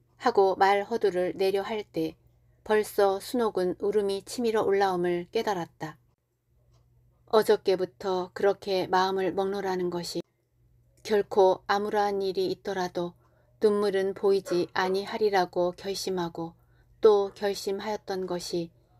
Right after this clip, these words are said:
이 모양이었다. 안비는 순옥의 기색이 심상치 아니함을 깨닫고 책상에서 일어나서 마주 앉는 테이블 앞으로 와 앉으면서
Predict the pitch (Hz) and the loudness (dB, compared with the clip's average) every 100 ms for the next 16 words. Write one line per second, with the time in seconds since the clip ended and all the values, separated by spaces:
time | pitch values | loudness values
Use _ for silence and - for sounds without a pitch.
0 | _ 196 196 185 - _ 190 185 180 170 | _ -2 -2 -2 -6 _ -4 -2 -2 -4
1 | 170 - 160 - _ _ _ _ _ _ | -6 -12 -16 -16 _ _ _ _ _ _
2 | _ _ _ _ _ _ _ - 208 202 | _ _ _ _ _ _ _ 0 0 2
3 | 208 190 180 180 _ _ _ - - 262 | 2 4 2 -2 _ _ _ -8 2 4
4 | 240 220 415 208 208 196 190 196 196 247 | 6 4 2 -2 2 2 2 0 -2 -6
5 | 226 240 220 - 196 185 185 180 180 175 | -6 -6 -6 -4 -4 -2 -2 -2 -4 -4
6 | 214 202 190 - 160 165 _ _ _ _ | -4 -2 -6 -4 -6 -6 _ _ _ _
7 | _ _ _ _ _ - 240 - 233 202 | _ _ _ _ _ -6 -2 2 2 0
8 | 185 185 185 196 196 185 180 - 185 180 | 0 0 0 0 0 0 -4 -4 -6 -6
9 | _ _ _ - 196 196 208 190 196 190 | _ _ _ 2 4 4 2 2 -2 -4
10 | - 240 220 196 180 - - 175 170 - | -2 0 2 2 0 -4 -2 0 0 0
11 | 196 190 - 202 202 208 190 180 - 170 | 0 0 -2 -8 -8 -6 -4 -6 -6 -10